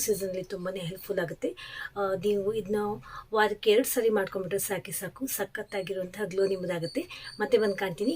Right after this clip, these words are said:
ಒಂದು ಟೆನ್ ಮಿನಿಟ್ಸ್ ಆದ ನಂತರ. Keep on watching. This is Lekha Priya's Multipurpose Channel. Don't forget to subscribe and like my channel. ಫ್ರೆಂಡ್ಸ್, ನಾನು ಟೆನ್ ಮಿನಿಟ್ಸ್ ಆದ ನಂತರ ಫೇಸ್ ವಾಶ್ ಮಾಡ್ಕೊಂಡು ಬಂದಿದ್ದೀನಿ.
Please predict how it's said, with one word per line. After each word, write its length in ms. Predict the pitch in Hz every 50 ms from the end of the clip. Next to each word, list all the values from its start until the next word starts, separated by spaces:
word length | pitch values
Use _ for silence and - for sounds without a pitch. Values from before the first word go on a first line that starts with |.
| 320 269 214
ಒಂದು 180 | 196 185 202 208 240 - - - - - - -
ಟೆನ್ 140 | 220 214 214
ಮಿನಿಟ್ಸ್ 220 | 208 214 208 - 269 202
ಆದ 60 | 196 170 175 180
ನಂತರ. 180 | 170 - - 277 302 285 -
Keep 160 | - 208 202 208
on 80 | 196 185 185
watching. 260 | 180 185 - 254 254 233
This 120 | 262 240 254 269
is 40 | 233 214
Lekha 220 | 214 196 - 196 -
Priya's 240 | - 190 185 - - 202
Multipurpose 520 | 196 175 214 214 214 - - 214 - - - -
Channel. 300 | - 202 190 254 359 359 - - - - - -
Don't 180 | 220 214 196 196 -
forget 180 | 190 170 185 - 214
to 40 | 208 - 226
subscribe 440 | 202 - - - - 233 233 240 233 202
and 80 | 175 180 185
like 140 | 180 170 - 208
my 60 | 226 247 -
channel. 280 | - 277 247 233 226 254 269 - - - _ _ _ _ _ _ _ _ _ -
ಫ್ರೆಂಡ್ಸ್, 380 | - 302 311 311 302 285 - - 262 254
ನಾನು 160 | 247 226 226 226 -
ಟೆನ್ 160 | 233 233 233
ಮಿನಿಟ್ಸ್ 240 | 233 233 226 - - 269
ಆದ 180 | 214 214 - 202 208
ನಂತರ 260 | 220 220 269 247 240 240 -
ಫೇಸ್ 280 | 240 214 226 226 - -
ವಾಶ್ 240 | 233 233 233 - 220 202
ಮಾಡ್ಕೊಂಡು 340 | 196 - - 247 214 196 180 180
ಬಂದಿದ್ದೀನಿ. 440 | 208 220 247 196 196 185 196 233